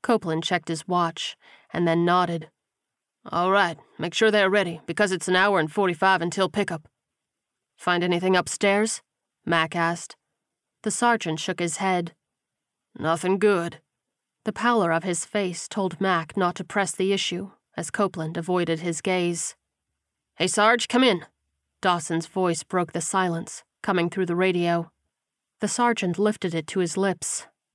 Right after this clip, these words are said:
"There you are, Dawson," he greeted. "Taking your sweet time, aren't you?" "Had a lot of floors to check out," the corporal replied, not sounding annoyed in the slightest. "Any survivors?"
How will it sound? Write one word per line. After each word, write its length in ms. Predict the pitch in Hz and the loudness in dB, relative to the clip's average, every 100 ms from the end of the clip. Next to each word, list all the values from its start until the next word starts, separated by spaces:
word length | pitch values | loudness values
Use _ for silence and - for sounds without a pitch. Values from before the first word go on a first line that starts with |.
| _ _ | _ _
"There 280 | - 190 214 | -2 4 4
you 180 | 185 185 | 4 4
are, 200 | 180 175 | 4 2
Dawson," 500 | 202 208 202 220 202 _ _ _ | 4 2 4 0 0 _ _ _
he 140 | - 170 | -4 -4
greeted. 480 | 190 190 185 175 - _ _ _ _ _ | 0 0 0 -4 -8 _ _ _ _ _
"Taking 260 | 190 190 175 | -2 0 -2
your 100 | 160 | -2
sweet 340 | - 220 165 | 0 0 0
time, 340 | 220 226 180 190 | 4 4 6 4
aren't 260 | 196 - | 2 0
you?" 100 | 175 - _ _ _ _ _ _ _ - | -4 -6 _ _ _ _ _ _ _ 0
"Had 160 | 202 | 2
a 40 | 190 | 4
lot 140 | 196 | 2
of 80 | - | 2
floors 300 | 240 226 - | 2 2 0
to 100 | - | -4
check 260 | 220 190 | 0 2
out," 300 | 185 190 - _ _ _ _ _ - | 2 2 0 _ _ _ _ _ -8
the 80 | 226 | 0
corporal 420 | 269 247 180 160 | 0 0 0 2
replied, 720 | 165 151 220 202 165 175 - - - - | 0 0 -2 -2 -2 -8 -16 -20 -20 -2
not 260 | 185 170 - | 2 2 2
sounding 320 | 196 185 180 | 2 4 2
annoyed 400 | 180 202 170 170 | 4 4 2 2
in 120 | 170 | 0
the 60 | 170 | 0
slightest. 640 | 220 196 180 202 - - _ _ _ _ _ _ _ - | 0 0 0 -2 -6 -10 _ _ _ _ _ _ _ -6
"Any 200 | 165 175 | -2 -2
survivors?" 720 | 175 160 196 214 226 220 | -2 0 2 4 2 -2